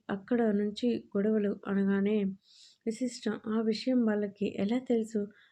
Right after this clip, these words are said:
అని అడిగింది ఆశ్చర్యంగా. సుమ, మా వారే నా ఫోన్కి వచ్చిన మెసేజ్ చూసి వాళ్ళ ఇంట్లో చెప్పారక్క.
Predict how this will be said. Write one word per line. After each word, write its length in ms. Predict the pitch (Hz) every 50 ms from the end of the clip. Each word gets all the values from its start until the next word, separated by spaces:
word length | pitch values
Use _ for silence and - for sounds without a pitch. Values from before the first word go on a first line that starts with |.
| _ - -
అని 140 | 208 202 208
అడిగింది 360 | 208 196 202 202 202 202 202
ఆశ్చర్యంగా. 600 | 202 196 196 196 - 208 202 196 196 190 196 - - -
సుమ, 320 | - - 208 220 220 226 - - - - _ _ -
మా 160 | 208 202 214 226
వారే 460 | 233 247 262 254 254 247 226 226 226 - - 208
నా 120 | 208 202
ఫోన్కి 580 | 196 - 214 214 226 233 226 233 226 226 - - 269 208
వచ్చిన 320 | 196 196 - 214 220 214
మెసేజ్ 500 | 202 202 196 196 240 254 247 247 - -
చూసి 400 | 214 202 196 - 208 202 202 196 - - - _ _ _ -
వాళ్ళ 140 | 208 214 214
ఇంట్లో 380 | 214 214 202 202 220 247 254 247
చెప్పారక్క. 840 | 240 - 214 202 - - 214 208 208 196 196 - 202 190 190